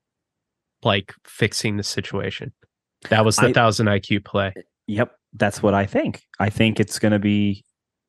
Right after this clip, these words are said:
Speaker 2: like, he knew how this was. I think it, it's gonna be Somerville in the fifth episode,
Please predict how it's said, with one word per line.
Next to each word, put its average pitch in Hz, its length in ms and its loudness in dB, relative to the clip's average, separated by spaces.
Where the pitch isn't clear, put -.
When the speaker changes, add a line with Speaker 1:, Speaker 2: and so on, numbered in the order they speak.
Speaker 2:
like, - 220 -2
he 143 420 2
knew 127 240 2
how 101 220 -2
this 92 160 -4
was. 87 200 -12
I 110 100 0
think 120 180 -2
it, 110 100 -4
it's 92 220 2
gonna 104 120 -2
be 95 60 0
Somerville 101 400 0
in 95 80 -2
the 90 60 -8
fifth 90 160 -6
episode, 87 280 -8